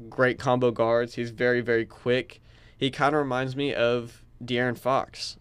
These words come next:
Um, I mean, he's, he's not as athletic. He's not a, he can't really, like, punch it on someone like De'Aaron Fox can, but, I mean, they're both super, super quick. They make quick decisions. They're solid at driving, and they're solid at,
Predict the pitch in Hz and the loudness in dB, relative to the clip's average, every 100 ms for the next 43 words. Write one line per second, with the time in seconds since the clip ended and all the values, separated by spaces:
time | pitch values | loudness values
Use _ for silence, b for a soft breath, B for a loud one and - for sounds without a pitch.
0 | - 120 117 107 107 110 110 113 120 113 | -12 -4 -2 -2 -4 -6 -6 -4 -6 -6
1 | - b b b b b - - - 143 | -12 b b b b b -20 -20 -10 -6
2 | 131 131 131 - 127 127 120 117 - - | -2 2 2 4 4 4 2 -2 -8 -16
3 | - - 117 117 127 117 120 151 165 - | -6 0 2 0 -2 4 6 6 2 -2
4 | 117 113 113 110 104 120 123 - 113 - | -10 -6 -2 0 0 -2 -4 -2 -2 2
5 | 117 110 110 98 98 - 127 123 123 120 | 4 4 4 0 -4 -4 -4 -2 -4 -2
6 | 123 120 113 107 110 110 104 113 117 - | -2 0 0 -2 -2 -2 0 0 -2 -4
7 | 151 180 123 117 117 113 117 110 120 - | -6 -6 -4 -4 -4 -4 -4 -2 -2 -4
8 | - - 170 147 139 127 - 175 180 180 | -8 -6 -6 -6 -8 -8 -4 -2 -2 -4
9 | - b b b - 127 123 - 165 156 | -16 b b b -2 0 0 0 -2 0
10 | 143 - 151 143 156 151 123 110 - 123 | -4 -2 -2 0 -2 -2 -4 -4 2 6
11 | 127 120 - 120 117 131 139 143 107 104 | 6 4 -2 -2 -2 -2 -2 -4 -4 -6
12 | - 113 117 113 104 | -4 0 2 2 -2